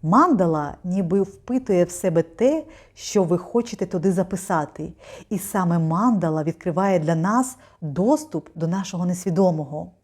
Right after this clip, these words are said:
І ще хочу, щоб ви усвідомили, що ми маємо в нашому житті рівно стільки, скільки ми дозволяємо собі мати.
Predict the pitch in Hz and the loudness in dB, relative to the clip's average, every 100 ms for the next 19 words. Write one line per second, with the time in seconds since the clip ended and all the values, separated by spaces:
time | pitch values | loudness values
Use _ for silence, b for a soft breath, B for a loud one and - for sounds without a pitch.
0 | _ _ - 202 - 330 339 - 330 254 | _ _ -2 0 2 4 2 2 2 2
1 | 214 226 180 247 240 202 175 254 311 220 | 0 0 2 0 0 0 4 4 4 2
2 | 180 180 - 208 202 208 254 196 233 214 | 2 -2 0 2 2 2 4 4 2 2
3 | 180 165 165 165 214 254 214 185 175 196 | 2 0 -2 -2 0 0 -2 -4 -4 -4
4 | 226 196 208 180 180 - 294 349 - 180 | 0 2 2 0 -2 -2 0 2 2 -2
5 | 180 B B B B - - 254 - 208 | -2 B B B B -4 0 2 2 2
6 | 185 202 185 190 190 269 277 185 175 190 | 4 2 4 4 4 4 2 0 -4 -2
7 | 185 185 165 - - | -2 0 -2 -4 -12